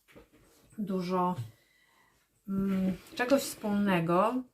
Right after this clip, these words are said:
Jakieś tutaj feromony mogą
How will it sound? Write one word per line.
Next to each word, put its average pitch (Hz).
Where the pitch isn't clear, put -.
Jakieś 185
tutaj 202
feromony 196
mogą 175